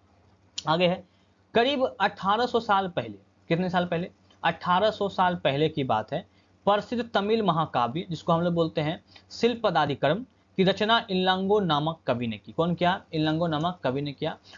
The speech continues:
तमिल महाकाव्य, जिसको हम लोग बोलते हैं मणि खेरका, को लगभग चौदह सौ साल पहले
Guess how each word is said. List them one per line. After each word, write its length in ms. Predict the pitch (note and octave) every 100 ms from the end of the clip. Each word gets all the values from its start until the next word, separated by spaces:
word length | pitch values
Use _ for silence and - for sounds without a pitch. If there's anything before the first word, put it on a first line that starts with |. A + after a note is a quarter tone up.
| _
तमिल 320 | G3+ A3+ C#4
महाकाव्य, 640 | C4 F3 F3 F3 E3+ E3 F#3
जिसको 240 | D#3+ -
हम 80 | D#3+
लोग 120 | D#3+
बोलते 240 | D#3 D#3 E3
हैं 120 | D3+
मणि 260 | C#3+ D#3+ F#3 F#3
खेरका, 400 | - D3 D3 F3
को 140 | E3+ E3
लगभग 440 | D#3 E3 D3 E3 _ _ _
चौदह 360 | G3+ G#3 A3+ A#3
सौ 180 | A#3
साल 300 | F#3 F3+ D3+
पहले 440 | C3 C3 A#2+ B2+